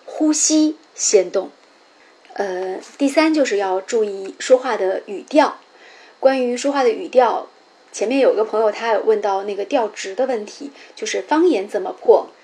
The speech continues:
我待会儿单独回答这个问题啊。总而言之，就是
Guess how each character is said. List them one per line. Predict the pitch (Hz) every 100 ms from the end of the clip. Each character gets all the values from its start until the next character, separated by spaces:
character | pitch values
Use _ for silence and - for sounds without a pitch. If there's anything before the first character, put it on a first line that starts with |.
| - - -
我 | -
待 | 269
会 | 277
儿 | 196
单 | 247 277
独 | 226
回 | 214
答 | 185 190
这 | 202
个 | 196
问 | 208 196
题 | -
啊。 | - - _ _ -
总 | 247
而 | 311 208
言 | 190 185
之， | 214
就 | 208 220
是 | 202 - 190 170